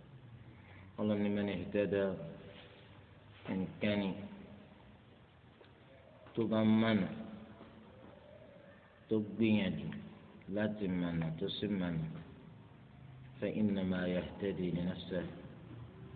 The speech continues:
ńṣe ló mọ̀nà fún orí ara rẹ̀. Nítorí pé àǹfààní mímọ̀nà tó mọ̀nà, òun náà ni ó gbà, òun náà ni ó rí.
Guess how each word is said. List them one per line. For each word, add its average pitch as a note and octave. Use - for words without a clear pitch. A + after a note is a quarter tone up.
ńṣe G#2+
ló G#2
mọ̀nà G2+
fún F#2
orí F2
ara E2+
rẹ̀. D#2+
Nítorí G#2+
pé A2
àǹfààní F#2
mímọ̀nà A2
tó F#2
mọ̀nà, G2
òun G2
náà G#2
ni F#2+
ó F#2+
gbà, E2+
òun G2
náà A2
ni F#2+
ó G2
rí. E2+